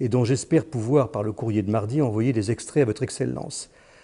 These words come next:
Un nouveau bâtiment vient d'arriver et a apporté le détail des funérailles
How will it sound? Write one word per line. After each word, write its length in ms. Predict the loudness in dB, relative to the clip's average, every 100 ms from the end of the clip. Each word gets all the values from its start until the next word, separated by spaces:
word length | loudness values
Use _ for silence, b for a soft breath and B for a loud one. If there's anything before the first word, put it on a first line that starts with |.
| b b
Un 100 | 2
nouveau 220 | 6 6
bâtiment 400 | 6 4 2 0
vient 180 | 2 2
d'arriver 520 | 2 2 2 2 0
et 100 | 0
a 60 | 2
apporté 360 | 2 0 0 0
le 120 | 2
détail 440 | 2 2 4 4
des 120 | 2
funérailles 580 | -2 0 0 2 2 0